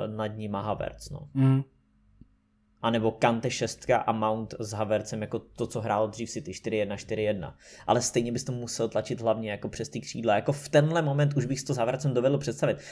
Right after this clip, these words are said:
Speaker 1: ale je to extrémně na sílu. Je to extrémně tlačený na sílu, udělaný, aby, aby to pro Havertze fungovalo. Mnohem líp by fungo-, nebo mnohem víc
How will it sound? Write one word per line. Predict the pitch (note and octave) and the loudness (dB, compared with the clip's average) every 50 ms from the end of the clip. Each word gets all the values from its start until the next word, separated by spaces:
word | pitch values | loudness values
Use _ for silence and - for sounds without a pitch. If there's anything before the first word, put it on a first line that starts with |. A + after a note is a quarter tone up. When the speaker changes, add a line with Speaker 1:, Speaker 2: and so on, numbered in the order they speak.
| - - - | -10 0 4
Speaker 1:
ale | A2+ A#2+ B2 | 6 6 6
je | B2+ | 6
to | B2 - | 4 2
extrémně | - B2+ - - - C3 B2+ C3 C3 | 0 0 -2 -2 0 0 0 0 0
na | B2+ A#2 | -2 -2
sílu. | - - - G2 F#2+ F#2 | -4 -4 -6 -4 -4 -2
Je | G#2 | 0
to | - - | 0 0
extrémně | - C#3+ - - - C3 B2+ B2+ B2+ | -2 -2 -4 -2 0 0 0 0 -2
tlačený | B2+ C3 A#2+ B2 - - C3 C3 C3 | 2 2 0 2 2 -2 -2 -2 -2
na | A#2+ A#2 | -4 -4
sílu, | A2+ - - B2+ B2 B2+ | -4 -4 -4 -2 -2 0
udělaný, | B2 B2+ A#2+ A#2+ A#2 A#2 A2+ A#2 A2+ - | 0 0 0 0 2 0 0 -2 -2 -2
aby, | A2+ A2 A2 A#2 A2+ G#2+ - - - - - - | -2 0 2 2 2 0 -2 -12 -20 -14 -4 -2
aby | - A2 A#2 | 0 0 0
to | A2+ - A2 | 0 0 0
pro | - A#2+ A2 | 2 2 4
Havertze | A2+ A2+ A2 A2+ A2+ - - | 4 4 4 2 2 0 -4
fungovalo. | - - B2 A#2+ A#2 B2+ A#2 G#2+ G#2 G2+ | -6 -4 -4 -2 0 2 4 4 4 2
Mnohem | G#2+ A2 A2 A#2 A#2+ A2+ A2+ | 0 -2 -2 -2 -2 -4 -4
líp | A2 A2+ A2 A2 G#2+ G#2 | -4 -4 -6 -6 -8 -8
by | G#2 G#2+ A2+ A2 | -6 -6 -6 -6
fungo-, | - - A#2+ A#2 A2 G#2+ G#2+ G#2 | -6 -6 -6 -4 0 0 0 0
nebo | G#2+ G#2 G2+ | 0 -2 -2
mnohem | G2+ G#2+ G#2+ A2+ A#2 A2+ | -2 -2 -2 -4 -4 -4
víc | G#2 G#2+ A2+ A#2 - - - | -6 -8 -8 -10 -10 -12 -16